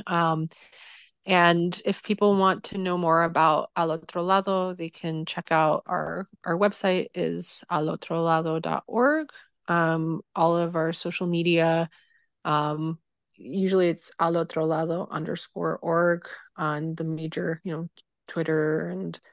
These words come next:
um, TikTok and all of that. And if your listeners have friends or family who are migrants, we have a lot of information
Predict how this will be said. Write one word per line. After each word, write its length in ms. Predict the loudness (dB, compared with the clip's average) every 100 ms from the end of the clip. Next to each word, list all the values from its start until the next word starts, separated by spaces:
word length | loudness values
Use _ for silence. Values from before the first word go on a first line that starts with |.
| _ _ _ -4
um, 500 | -2 0 -2 -6 -10 _ -10
TikTok 480 | -10 -2 -2 -2
and 100 | -4
all 160 | -2 -2
of 80 | 0
that. 320 | 0 0 -2 -16 -20 -20 _
And 200 | -4 2
if 200 | 4 2 2
your 180 | 2 4
listeners 460 | 2 0 -4 -4
have 560 | -6 0 2 4 0 -6 -16 -20
friends 420 | _ 0 2 2 0
or 100 | -2
family 480 | -2 -2 0 0
who 120 | 0 -2
are 160 | -2
migrants, 640 | 0 0 0 -4 -4 -6 -6
we 60 |
have 420 | -2 0 0 -2 -8
a 140 | -4
lot 320 | 0 4 4
of 140 | 4 -2
information 920 | -4 -4 -2 -2 -4 -4 -4 -4